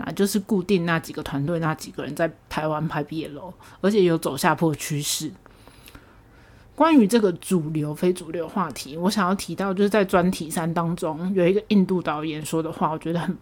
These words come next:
棒。他说，印度现在这个地方并不是这样重视他们拍的多棒的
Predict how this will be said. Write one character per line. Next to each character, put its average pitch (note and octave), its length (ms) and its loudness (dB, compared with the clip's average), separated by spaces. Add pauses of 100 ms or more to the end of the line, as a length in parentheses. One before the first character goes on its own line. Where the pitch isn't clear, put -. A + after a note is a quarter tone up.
棒。 - 140 0 (1200)
他 D#4 100 0
说， C#4+ 160 4
印 C#4 240 10
度 A#3+ 160 4
现 A3 100 4
在 G#3+ 80 6
这 G3+ 80 2
个 F#3 80 4
地 F#3 160 2
方 D#3 380 -2 (480)
并 G#3+ 180 2
不 D#3+ 140 -4
是 F3+ 180 -2
这 F#3+ 140 -2
样 G3 100 -2 (120)
重 E3 280 4
视 - 280 -2
他 E3 160 -2
们 D#3 160 2
拍 D#3 180 -4
的 D3 120 -4
多 - 260 -10
棒 - 180 0
的 C#3 60 -12